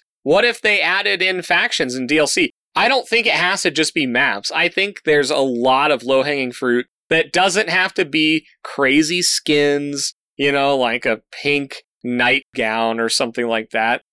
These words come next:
I think they could do D L C in the form of maps. I think they could do it in, in the form of factions.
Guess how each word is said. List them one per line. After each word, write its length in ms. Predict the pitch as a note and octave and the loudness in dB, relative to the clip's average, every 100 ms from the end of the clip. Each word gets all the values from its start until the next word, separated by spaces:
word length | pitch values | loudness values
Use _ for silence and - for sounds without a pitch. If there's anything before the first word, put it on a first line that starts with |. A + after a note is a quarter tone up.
| _ | _
I 120 | D#3 | -4
think 220 | D3+ F3 E3+ | 0 -2 0
they 140 | E3 | -2
could 140 | D#3+ | -2
do 140 | C#3+ D#3 | -2 -2
D 140 | C#3+ | 2
L 100 | C#3+ | 0
C 300 | C#3 C3+ C3+ | 0 0 0
in 80 | C#3 | -2
the 80 | B2 | -4
form 180 | B2+ A2+ | -4 -4
of 140 | G#2 | -6
maps. 340 | G#2+ C#3+ - - | -4 -4 -2 -4
I 60 | |
think 200 | A2 A#2+ | -4 -4
they 100 | A#2 | -4
could 180 | A2 G2+ | -6 -6
do 220 | A2+ A2 | -2 0
it 100 | A2 - | -2 -4
in, 180 | A#2 G#2+ - - | -8 -8 -10 -6
in 160 | B2+ | -6
the 80 | A2 | -4
form 180 | - A#2 | -2 -2
of 120 | G2+ | -4
factions. 720 | - C#3 D#3+ - F#3+ F3+ F3 | -2 -2 0 -2 -4 -4 -8